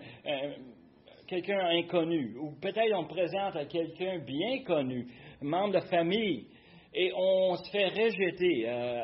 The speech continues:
à l'ouvrage, à l'école. On présente le plan de salut de façon simple et on prend Jean trois seize, verset parfait, parce que tout, dans un verset, on a tout ce qu'on a besoin pour amener quelqu'un à comprendre ce que Dieu offre.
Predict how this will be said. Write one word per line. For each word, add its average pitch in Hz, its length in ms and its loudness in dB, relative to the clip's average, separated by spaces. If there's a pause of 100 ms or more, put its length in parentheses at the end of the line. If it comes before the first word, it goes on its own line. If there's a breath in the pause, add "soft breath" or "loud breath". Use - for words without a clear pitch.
(100)
à 156 80 -4
l'ouvrage, 180 840 -2
à 131 200 -2
l'école. 160 640 0 (420 loud breath)
On 160 360 -2
présente 226 540 0
le 170 100 0
plan 190 240 -2
de 180 60 -8
salut 185 340 -2
de 165 80 0
façon 160 400 -4
simple 156 440 -4
et 147 80 -2
on 151 120 -4
prend 170 400 -2
Jean 156 220 -2
trois 147 320 -2
seize, 143 380 -6 (380 soft breath)
verset 160 400 2
parfait, 202 460 -2
parce 135 160 -8
que 165 80 -2 (400 loud breath)
tout, 240 180 4
dans 170 240 -2
un 190 140 0
verset, 160 480 -2
on 151 260 -2
a 147 120 0
tout 220 180 -4
ce - 80 -12
qu'on 156 240 -2
a 135 80 0
besoin 143 500 -2
pour 156 460 -2
amener 147 460 -2
quelqu'un 139 460 -4 (320 loud breath)
à 117 100 -10
comprendre 127 720 0
ce - 120 -16
que 117 160 -2
Dieu 131 260 -2
offre. 123 340 -4